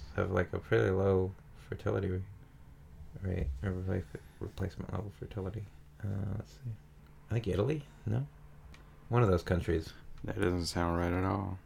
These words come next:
Speaker 1: Yeah, no,
Speaker 2: <laughs>
Speaker 1: they probably fuck a lot. No, it's, it's some developed country. I know that.
Speaker 2: Tokyo?
Speaker 1: No.
Speaker 2: Japan?
Speaker 1: I don't know if Tokyo's that bad.
Speaker 2: Japan's really bad with, uh, just relationships.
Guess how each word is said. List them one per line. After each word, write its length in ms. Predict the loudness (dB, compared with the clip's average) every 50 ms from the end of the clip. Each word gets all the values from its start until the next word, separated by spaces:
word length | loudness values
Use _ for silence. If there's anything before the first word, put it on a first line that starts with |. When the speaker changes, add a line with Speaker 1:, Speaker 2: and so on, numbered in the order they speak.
| -6 0
Speaker 1:
Yeah, 380 | 2 6 8 10 10 10 10
no, 380 | 8 8 8 6 6 4 4 2
Speaker 2:
<laughs> 80 | 0 -2
Speaker 1:
they 120 | -2 -2
probably 260 | 0 2 2 2 2 2
fuck 240 | 2 0 -2 0
a 60 | 0 -2
lot. 220 | -2 -2 -4 -6 -2 2
No, 420 | 4 6 6 6 6 4 4 2 0
it's, 440 | -2 -2 -2 -4 -8 -10 -10 -8 -6 -4
it's 160 | -4 -2 2
some 220 | 4 6 6 6
developed 500 | 6 6 8 8 8 8 8 4 0 -4 -2
country. 440 | 0 0 0 0 0 0 0 0 -2 -6 -12 -8 -2
I 60 | 0 2
know 160 | 4 4 4
that. 240 | 4 4 2 0 -4 -8 -12 -14 -16 -16 -18 -18 -18 -20 -20 -20 -20 -20 -20 -18 -8 -4
Speaker 2:
Tokyo? 400 | -4 -2 -2 0 -2 -2 -2 -2 -6 -12 -18 -20 -20 -20 -20 -20 -20 -20 -20 -20 -20 -20 -18 -18 -18 -16 -14 -10 -8 -6 -6 -8 -8 -14 -16 -12 -8 -6
Speaker 1:
No. 280 | -4 -4 -2 -4 -4 -6 -8 -10 -10 -8
Speaker 2:
Japan? 340 | -6 -4 -2 -2 -2 -2 -2
Speaker 1:
I 40 | -2
don't 100 | 0 0
know 100 | 0 0
if 120 | 0 -2 -4
Tokyo's 340 | -6 -6 -6 -6 -8 -6 -6
that 160 | -6 -6 -4
bad. 180 | -4 -6 -6 -6 -10 -10 -14 -16 -16 -18 -16 -8 -4 -2
Speaker 2:
Japan's 460 | 0 2 4 6 6 6 6 4 4
really 200 | 4 6 6 6
bad 340 | 6 6 6 6 6 6 4
with, 200 | 2 0 0 0 0 0
uh, 280 | 2 2 2 2 0 -2 -4 -6 -8 -12 -16 -16 -16 -16 -16 -14 -12 -12 -12 -12 -12 -12 -14 -14 -14 -14 -14 -16 -16 -16 -16 -16 -14 -12 -12 -12 -12 -12 -14 -16 -16 -18 -18 -18 -18 -16 -18 -18 -16 -10
just 240 | -6 -6 -4 -2 2
relationships. 760 | 4 6 8 6 6 4 2 2 4 2 2 2 -4 -10 -10